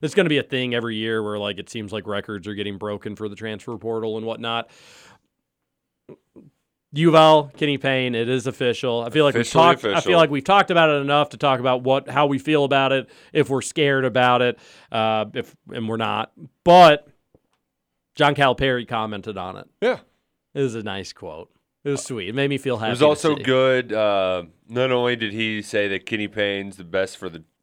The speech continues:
Speaker 2: man for the job, but he also did the, "Should have hired him last time around."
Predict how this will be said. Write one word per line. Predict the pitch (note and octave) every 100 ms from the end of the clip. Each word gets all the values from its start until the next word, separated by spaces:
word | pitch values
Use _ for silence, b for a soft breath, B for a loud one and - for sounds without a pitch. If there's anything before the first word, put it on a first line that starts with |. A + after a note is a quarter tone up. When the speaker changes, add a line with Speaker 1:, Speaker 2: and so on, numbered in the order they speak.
| _
Speaker 2:
man | G#2 G2+
for | F#2+ G2
the | E2+
job, | G#2 G#2 G2+
but | G2
he | G2
also | G2+ G#2 - G2
did | F#2 F2
the, | F2 E2+ _ _ -
"Should | - A3+
have | G2
hired | F#2+ G#2+
him | C3
last | C#3+ F#3+ -
time | F2+ D#2
around." | E2+ - F#2+